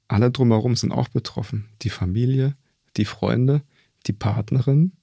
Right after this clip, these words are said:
der Partner. Und in dem Fall ist es so, wenn ich jetzt tatsächlich unfruchtbar werden,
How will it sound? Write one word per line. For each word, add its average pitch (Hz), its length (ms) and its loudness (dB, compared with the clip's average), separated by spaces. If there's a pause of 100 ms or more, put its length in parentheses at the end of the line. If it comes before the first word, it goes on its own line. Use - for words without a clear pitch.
(140)
der 117 80 0
Partner. 123 540 -2 (640)
Und 104 380 0
in 113 120 2
dem 104 160 2
Fall - 140 0
ist 143 160 2
es 139 120 -2
so, 151 320 2
wenn 123 220 0
ich - 160 -4
jetzt - 280 -2
tatsächlich 123 440 0
unfruchtbar 120 560 -2
werden, 110 460 -2